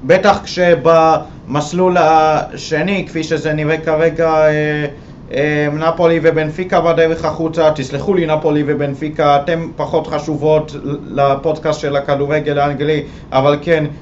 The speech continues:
זה אולי ישפיע על מה שיקרה בהמשך הדרך לסיטי, אבל הדרך עוד ארוכה, בין לבין כמובן, לסיטי יש את לסטר, ואני תוהה האם פפ יעשה רוטציה רחבה בהרכב כדי לאפשר לשחקנים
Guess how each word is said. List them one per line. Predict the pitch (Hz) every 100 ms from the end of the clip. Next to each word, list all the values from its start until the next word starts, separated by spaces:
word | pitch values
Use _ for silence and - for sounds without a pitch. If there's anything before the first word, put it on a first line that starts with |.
| -
זה | 143
אולי | 160 165 175
ישפיע | 165 - 190 170 160
על | 156
מה | 160
שיקרה | 151 156 147 165 156
בהמשך | 143 147 147 175 160
הדרך | 151 156 151 143
לסיטי, | 147 165 156 156 143 - -
אבל | 127 127 139
הדרך | 139 165 151 151 - - -
עוד | - 165
ארוכה, | 156 151 147 175 156 156 - - -
בין | 165 160
לבין | 156 147 170 147
כמובן, | 160 156 143 160 156 143 - -
לסיטי | 131 139 165 160 165 143 - - - -
יש | 127 156 156
את | 156 156 - - -
לסטר, | 151 170 - 175 160 139
ואני | 151 151 151 151
תוהה | - 233 185 165
האם | 165 175 156
פפ | 185 185 180
יעשה | 175 165 202 - 175
רוטציה | 156 151 170 - 180
רחבה | 165 160 151 165
בהרכב | 160 151 147 185 170 147 - - -
כדי | 147 156
לאפשר | 147 143 - 165
לשחקנים | 156 156 143 156 156 160 156